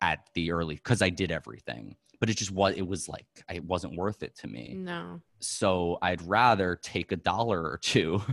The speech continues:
Speaker 1: <laughs> uh, you know, take a Yeezy style <laughs> royalty, you know, take, take a buck, but make it into something that, you know, doesn't kill my life, i-, i-,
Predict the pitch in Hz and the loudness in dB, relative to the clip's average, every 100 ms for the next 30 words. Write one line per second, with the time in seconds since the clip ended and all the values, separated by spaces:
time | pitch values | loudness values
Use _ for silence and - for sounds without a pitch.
0 | - - - 120 120 131 131 107 127 113 | -6 -16 4 4 6 6 6 6 4 4
1 | 101 101 120 90 82 85 - 107 95 92 | 4 6 4 2 0 -2 0 2 4 2
2 | 98 110 - 165 - 143 - 156 - - | 6 6 6 2 4 2 2 -2 0 -4
3 | - 196 170 - 131 117 - 120 - 120 | -4 -6 -6 4 8 8 6 2 4 2
4 | 123 101 123 92 - - _ _ 107 104 | 2 6 6 4 -4 -20 _ _ 4 4
5 | 95 _ _ _ _ 123 113 110 110 104 | 4 _ _ _ _ 6 6 6 4 4
6 | 101 98 - 98 104 92 92 87 87 - | 2 2 0 0 2 2 2 2 2 -2
7 | _ _ - 104 85 82 90 _ _ _ | _ _ -2 0 2 -2 -4 _ _ _
8 | _ _ _ _ _ _ 113 101 95 113 | _ _ _ _ _ _ 0 2 4 2
9 | - 104 98 92 85 78 92 110 107 101 | 2 2 4 4 4 0 2 2 2 0
10 | - - | -4 -6